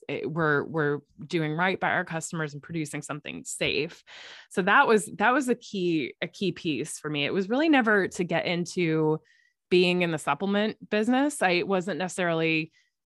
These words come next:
um, excited to be a supplement company owner. And <laughs> I, I, I'll be honest, I still, you know, still am just mostly driven by getting the better products out there. Um, and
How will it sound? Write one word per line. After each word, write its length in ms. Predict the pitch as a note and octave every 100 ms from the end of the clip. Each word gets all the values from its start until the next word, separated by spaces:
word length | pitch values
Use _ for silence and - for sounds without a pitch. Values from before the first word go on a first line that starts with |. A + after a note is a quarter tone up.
| F#3+
um, 300 | F3 D#3 D#3
excited 840 | F3+ - G3 G3 F#3+ F3+ F3 E3+ - -
to 300 | - F#3 E3+
be 420 | E3 E3 E3 E3 D#3
a 80 |
supplement 420 | D#3+ F3 F3 E3 D#3
company 420 | F3 E3 D#3 -
owner. 580 | A3 A#3 G3+ D#3+ D#3+ -
And 300 | F3+ F3 A3
<laughs> 100 | C4
I, 360 | D#4+ A#3 D4 G3 A2+
I, 120 | E3+
I'll 300 | - G3+ G3
be 180 | F3+ F#3
honest, 420 | G3+ G3+ F3+ G3+
I 100 | F3
still, 640 | F3+ - - B3+ A#3 G3+ G3+ - - -
you 80 | A#3
know, 100 | F3
still 380 | - - C#4+ A#3+
am 120 | F#3
just 200 | F3 G#3+
mostly 360 | G3+ G3+ G3
driven 440 | E3+ E3+ E3 D#3 D3+
by 260 | D3+ F2+
getting 400 | F3+ D#3 G#2+ B2+
the 80 | F3
better 220 | D#3+ D3+ C#3
products 520 | - D#3+ B2 A#2 -
out 220 | D3+ C#3
there. 380 | - D2+ A2 F#3+ -
Um, 480 | F3 D#3+ D#3 D#3 -
and 400 | F#3 F3 E3+